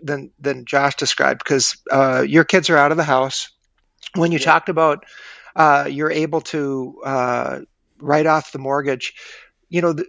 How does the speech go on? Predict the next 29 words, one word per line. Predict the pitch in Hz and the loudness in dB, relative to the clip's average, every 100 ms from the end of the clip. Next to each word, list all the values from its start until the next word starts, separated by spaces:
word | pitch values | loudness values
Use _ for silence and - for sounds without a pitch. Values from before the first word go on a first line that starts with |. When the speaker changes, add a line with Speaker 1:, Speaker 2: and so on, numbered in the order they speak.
| - | -4
Speaker 1:
what's | 170 170 | -2 0
interesting | 226 214 208 208 175 | 0 -2 -2 0 0
is | 156 | 0
that | 151 | 0
there's | 160 - | 0 0
really | 208 214 | 2 2
only | 185 156 | 2 -2
three | - 170 | -2 -2
things | 160 165 151 143 | -2 -4 -6 -8
that | 120 | -4
give | 156 143 | -4 -2
you | |
write-offs | 139 139 143 135 - | 2 4 4 2 2
right | 139 131 | -2 0
now, | 131 131 131 | -2 0 0
you | 127 131 | -2 -6
know, | 127 | -4
unless | 131 131 | -4 -4
you | 139 | -4
have | 131 123 | -4 -4
exce-, | - - - - | -6 -6 -6 -4
uh, | 131 135 | -6 -6
Speaker 2:
Mm-hmm. | - | -6
Speaker 1:
excessive | 147 139 - 131 | -4 -2 -4 -4
health | 127 131 - | 0 0 0
costs. | 135 123 120 - - - - - - | 0 0 0 -10 -12 -20 -20 -20 -8
Y-, | 175 | -6
your | 160 156 | 0 0
mortgage | 147 170 175 180 175 - - | 2 4 4 0 -4 -8 -12